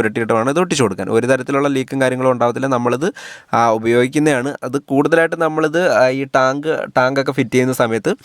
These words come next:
ആ, ടാങ്കിൻ്റെ ഓവർഫ്ലോ ഒക്കെ കൊടുക്കുമ്പോൾ ഒരു ഇഞ്ച് പൈപ്പിൽ നിന്നും മുക്കാലിഞ്ച് പൈപ്പിലേക്കൊക്കെ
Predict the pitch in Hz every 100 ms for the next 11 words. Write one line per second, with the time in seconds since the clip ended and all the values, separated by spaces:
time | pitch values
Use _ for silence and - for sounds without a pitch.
0 | - - _ _ - 123 120 117 123 127
1 | 135 135 131 135 151 135 131 131 117 135
2 | 139 123 135 139 143 127 117 127 123 131
3 | 214 - - - 139 - 156 165 160 147
4 | 139 139 135 - 131